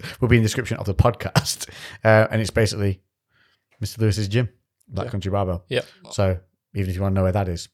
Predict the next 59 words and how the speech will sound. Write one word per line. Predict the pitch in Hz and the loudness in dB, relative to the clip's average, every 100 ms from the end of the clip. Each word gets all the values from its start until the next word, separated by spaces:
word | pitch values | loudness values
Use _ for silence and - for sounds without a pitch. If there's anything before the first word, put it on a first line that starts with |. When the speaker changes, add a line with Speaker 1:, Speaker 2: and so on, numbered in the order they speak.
| _ | _
Speaker 1:
that's | 92 - | -10 -8
where | - | -8
the | 87 | -8
address | 85 82 - | -10 -10 -12
is | - - | -16 -12
Speaker 2:
Yep. | 104 | -6
Speaker 1:
in | 85 | -6
the | 87 | -8
description | - - - | -12 -14 -12
for | 85 85 | -8 -8
us. | |
Speaker 2:
In | 92 | -8
the | 92 | -10
description. | - - - - - | -12 -14 -18 -18 -8
Speaker 1:
And | - | 4
we | 117 | 8
appreciate | 113 127 123 | 8 6 4
everything | 123 107 | 0 0
that's | 104 | -2
sent. | 113 120 101 | 4 2 4
We, | 107 110 | -2 0
we | 107 | 0
have | 92 117 110 - | 4 4 2 0
a | 101 98 92 - _ | 0 0 -2 -10 _
rum | - 110 104 | 0 2 2
that | - | -2
we | |
still | 92 98 | -2 0
need | 92 | 0
to | 87 | 2
make, | 90 90 - | 0 0 -2
and | 92 | -2
we've, | 95 87 _ _ _ | -2 -4 _ _ _
we | 107 98 | -6 -2
know | 101 | -2
what | 101 | -2
we're | 92 | -4
gonna | 87 | -4
do | 92 | -4
with | 92 87 | -4 -6
it. | - _ - | -10 _ -8
Speaker 2:
Yes. | 95 95 | -6 -4
Speaker 1:
And | 92 | -4
that's | 92 | -4
why | 101 | -4
we're | 90 87 | -4 -4
waiting. | 87 90 85 82 - | -4 -4 -6 -10 -10
Speaker 2:
Yeah. | 87 | -8
Speaker 1:
So | - 87 87 _ | -4 -6 -6 _
it'll | 95 | -10
be | 92 | -6
worth | 92 85 | -6 -6
the | - | -6
wait, | 87 85 - _ - | -6 -6 -10 _ -4
or | 104 | -2
it | 98 | -2
will | 95 | -6
be | 87 | -6
horrible. | 87 92 87 85 82 | -6 -6 -8 -8 -14